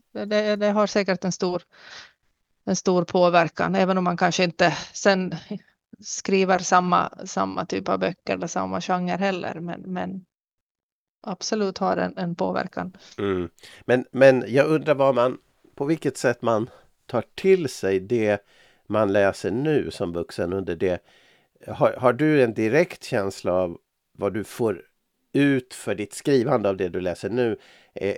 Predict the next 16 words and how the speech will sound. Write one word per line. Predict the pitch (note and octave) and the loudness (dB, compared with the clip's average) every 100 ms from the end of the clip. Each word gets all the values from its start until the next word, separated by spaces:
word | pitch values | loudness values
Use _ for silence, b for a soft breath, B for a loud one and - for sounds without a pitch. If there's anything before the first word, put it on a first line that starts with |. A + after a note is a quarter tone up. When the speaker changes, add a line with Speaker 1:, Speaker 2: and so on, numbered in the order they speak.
| B2 | -2
Speaker 2:
eller | A2+ G#2+ | -2 0
är | G#2+ | 0
det | G2+ | 0
mer | G2+ G#2 G2 | 2 2 2
liksom | F#2+ - F#2+ F2 F2 - _ _ _ _ _ _ _ _ _ | -2 -4 -4 -4 -4 -10 _ _ _ _ _ _ _ _ _
oklart | G#2 - A2+ - - - B B | -10 -8 -10 -10 -12 -20 B B
<laughs> | B B _ | B B _
vad | A#2 | 0
det | A2+ G#2+ | 0 0
ger? | B2 D3 G#2 E2+ A#3 - - | 2 4 4 4 0 -6 2
Speaker 1:
Det | |
är | G#3+ G#3+ G#3 | 4 6 2
svårt | - G#3 G3+ - | 2 2 2 4
att | G3+ - | 2 2
sätta | - - - - G3 - F#3+ | -8 -6 -6 -2 -4 -2 -4
fingret | - G#3+ G3+ G3 | 2 2 4 2